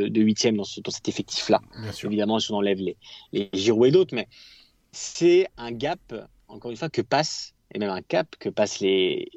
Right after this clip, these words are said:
Speaker 1: bah, l'effectif du Milan, euh, qui a un, on va dire, en Italie, on parle de percorso di crescita, donc, euh, un projet de croissance, on pourrait dire littéralement parlant, qui est assez linéaire, qui est assez cohérent, et, et tu vois, tu passes, euh,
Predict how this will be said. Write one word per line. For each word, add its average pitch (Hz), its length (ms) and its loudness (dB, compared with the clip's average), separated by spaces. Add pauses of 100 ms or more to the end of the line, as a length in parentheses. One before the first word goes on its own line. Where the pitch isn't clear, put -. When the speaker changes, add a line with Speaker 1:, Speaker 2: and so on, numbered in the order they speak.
(120)
Speaker 1:
bah, 110 100 -2
l'effectif 117 400 2
du 113 140 2
Milan, 139 300 4 (100)
euh, 101 280 -4 (680)
qui 143 200 6
a 113 200 4
un, 107 120 -4 (800)
on 110 80 -10
va 113 100 -2
dire, 113 200 -2
en 113 120 -4
Italie, 120 260 0
on 127 120 -2
parle 113 160 2
de 107 60 -4
percorso 117 360 -6
di 123 100 -6
crescita, 104 400 -2
donc, 101 220 -8
euh, 95 60 -2 (260)
un 104 80 0
projet 117 280 4
de - 40 -4
croissance, 127 480 0
on - 40 -20
pourrait 107 140 -8
dire 107 120 -4
littéralement 104 420 -4
parlant, 120 380 0 (500)
qui 143 200 -4
est 139 40 2
assez 131 300 -4
linéaire, 131 420 -6
qui - 80 -12
est 117 40 -8
assez 120 140 -12
cohérent, 135 520 0 (400)
et, 113 800 -2
et 110 60 -6
tu - 160 -14
vois, 170 120 2
tu - 160 -14
passes, 131 380 0
euh, 104 140 -4